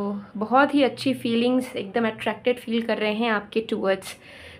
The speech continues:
So गाइस, ये थी आप लोगों की रीडिंग। अगर आपके लव लाइफ में इश्यूज है, लव लाइफ में प्रॉब्लम है, तो आप इस एनर्जाइज्ड बाथ सॉल्ट को यूज़ कर सकते हो अपने बाथ रूटीन में। इसे अगर आप अपने नहाने के रूटीन में यूज़ कर सकते हो, करते हो,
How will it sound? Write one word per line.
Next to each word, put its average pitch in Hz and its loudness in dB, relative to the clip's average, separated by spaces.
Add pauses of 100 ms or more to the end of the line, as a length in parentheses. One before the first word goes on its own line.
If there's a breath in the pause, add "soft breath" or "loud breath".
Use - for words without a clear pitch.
(160)
So 247 6
गाइस, 247 2
ये 226 2
थी 269 2
आप 247 -2
लोगों 233 2
की 254 -4
रीडिंग। 220 -4
अगर 226 0
आपके 220 0
लव 196 0
लाइफ 208 -2
में 240 -2
इश्यूज 233 -4
है, 220 0
लव 208 0
लाइफ 202 -2
में 233 -4
प्रॉब्लम 208 -2
है, 226 -4 (380 loud breath)
तो 254 2
आप 220 6
इस - -6
एनर्जाइज्ड 220 2
बाथ 196 4
सॉल्ट 220 -2
को 226 -2
यूज़ 226 -2
कर 226 2
सकते 220 -6
हो 220 -2
अपने 220 -4
बाथ 190 2
रूटीन 208 -4
में। 208 -2 (380 loud breath)
इसे 226 2
अगर 247 6
आप 240 6
अपने 254 4
नहाने 214 2
के 262 0
रूटीन 226 0
में 247 2
यूज़ 220 -4
कर 214 -4
सकते - -10
हो, 269 -4 (120)
करते 208 0
हो, 247 2